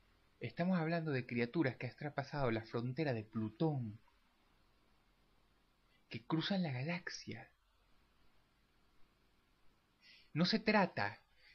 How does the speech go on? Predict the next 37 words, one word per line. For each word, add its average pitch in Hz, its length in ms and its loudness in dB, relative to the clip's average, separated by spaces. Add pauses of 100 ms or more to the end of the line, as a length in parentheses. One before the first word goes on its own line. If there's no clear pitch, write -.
de 131 140 2
que 156 100 0
esa 185 140 -2
es 185 40 0
una 190 180 2
civilización 165 560 0
superior. 147 340 2
Una 202 160 4
vez 233 100 8
un 233 120 6
científico 214 520 0
muy 190 200 2
eminente 196 460 2
dijo 135 340 4 (480)
que 120 120 0
los 175 180 4
extraterrestres - 1120 -2 (960)
que - 100 -6
tengan 170 360 0 (200)
capacidad 135 800 4 (600)
para 120 200 2
viajes 175 340 4
interestelares 139 880 0 (360)
son 139 240 -2
personas 165 360 2
que 185 100 0
han 190 60 0
superado 165 340 0
ya 160 140 2
los 147 140 -2
problemas 135 480 2
de 113 80 -2
su - 100 -4
especie, 113 400 0
no 110 120 -4
tienen 147 300 0
guerras. - 580 4